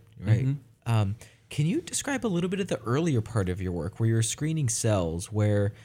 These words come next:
Speaker 1: at least in my mind, it reminds me of, like, rock climbing, where you fail a lot.
Speaker 2: <laughs>
Speaker 1: And at le-, I certainly do. Like, you fail a lot. So can you take yourself back to that mental space of,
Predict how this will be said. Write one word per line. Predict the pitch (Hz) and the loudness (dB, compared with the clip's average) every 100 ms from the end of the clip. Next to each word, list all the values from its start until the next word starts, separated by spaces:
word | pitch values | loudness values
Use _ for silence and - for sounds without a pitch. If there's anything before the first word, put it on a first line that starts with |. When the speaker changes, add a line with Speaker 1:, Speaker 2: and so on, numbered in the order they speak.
| - _ - | -20 _ -6
Speaker 1:
at | 113 | -2
least | 143 - | -2 0
in | 131 | 2
my | 110 143 | 4 4
mind, | 160 156 139 | 2 0 2
it | 123 | 2
reminds | 120 107 117 113 | 4 6 4 4
me | 117 | 4
of, | 107 | 4
like, | 95 90 95 | 2 0 0
rock | 90 | -2
climbing, | - 113 117 117 | 0 0 2 2
where | 107 | 2
you | 95 123 | 2 2
fail | - 160 160 147 | 2 2 2 2
a | 90 | 0
lot. | 76 80 95 - - _ _ _ _ | 2 2 2 0 -12 _ _ _ _
Speaker 2:
<laughs> | - | -2
Speaker 1:
And | - - - 190 127 | 0 0 -2 2 6
at | 143 139 131 | 6 6 6
le-, | 139 - | 6 4
I | 123 | 4
certainly | 147 - 110 107 | 2 2 2 2
do. | 101 | 2
Like, | 104 110 | 2 2
you | 165 | 2
fail | - 202 202 156 - | 0 0 2 2 0
a | 101 | 0
lot. | 87 87 92 87 85 - - - - | 0 0 2 2 2 -4 -8 -10 -6
So | - 127 113 | -2 -2 -2
can | - 156 | -2 0
you | 226 | 0
take | 262 - 143 165 | -2 -2 -2 0
yourself | 165 - 151 - | -2 0 -2 2
back | 107 113 | 2 2
to | - | 2
that | 104 104 | 2 2
mental | 92 107 120 | 0 0 0
space | - 131 127 | 0 -2 2
of, | 113 95 | 2 2